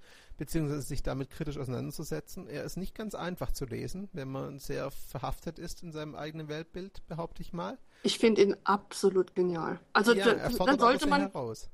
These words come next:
Speaker 2: man
Speaker 1: Hm?
Speaker 2: sollte vielleicht dann mit den, mit den ted-Vorträgen, vielleicht können wir die ja auch verlinken,
Speaker 1: Die
Speaker 2: mit den
Speaker 1: verlinken,
Speaker 2: ted,
Speaker 1: ja.
Speaker 2: mit den ted-Vorträgen anfangen.
Speaker 1: Definitiv.
Speaker 2: Ähm, äh, das, äh, wie, wie, wie heißt der eine? Das School K-,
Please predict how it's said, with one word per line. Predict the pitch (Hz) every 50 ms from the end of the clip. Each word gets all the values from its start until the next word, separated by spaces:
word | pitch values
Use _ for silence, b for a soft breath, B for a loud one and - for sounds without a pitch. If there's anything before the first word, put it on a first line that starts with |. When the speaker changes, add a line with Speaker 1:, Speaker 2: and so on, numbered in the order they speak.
| - - - - - -
Speaker 2:
man | 233 233 233
Speaker 1:
Hm? | 214
Speaker 2:
sollte | 226 233 247 247 262
vielleicht | - 254 254 247 247 -
dann | 247 240 240
mit | 240 240 240
den, | 240 240 233 214
mit | - 226 -
den | 233 220 214
ted-Vorträgen, | - - 233 - - - - 220 - - -
vielleicht | 247 240 240 240
können | - - 269 262
wir | 254 226
die | 220 220
ja | 208 -
auch | 196 208 -
verlinken, | - 202 185 185 190 190 196 - 240 - B B B B B B
Speaker 1:
Die | -
Speaker 2:
mit | 226 226 226
den | 226 220
Speaker 1:
verlinken, | -
Speaker 2:
ted, | - 240 - - - - - - - -
Speaker 1:
ja. | - 120
Speaker 2:
mit | 247 254 254 240
den | 226 226
ted-Vorträgen | - - 240 240 - - - 233 208 202 202 - - 208 202 202 220 202
anfangen. | - 190 214 226 - - - 180 170 170 180 214 262 254 - b b b b b b b
Speaker 1:
Definitiv. | 131 - - 202 202 202 202 208 202 202
Speaker 2:
Ähm, | 202 202 - - - _ _ _ _ _ - -
äh, | - 196 208 208 202 196 202
das, | 214 208 208 - - - - - -
äh, | 185
wie, | 185 185 185 180 185 185 180 170 170 170 190 190 - -
wie, | - 202 214 208
wie | 233 240
heißt | 240 247 -
der | 226 -
eine? | 185 208 214 220 214
Das | 208 202 208 202 - -
School | - - 240 233 240 247 240 -
K-, | - - -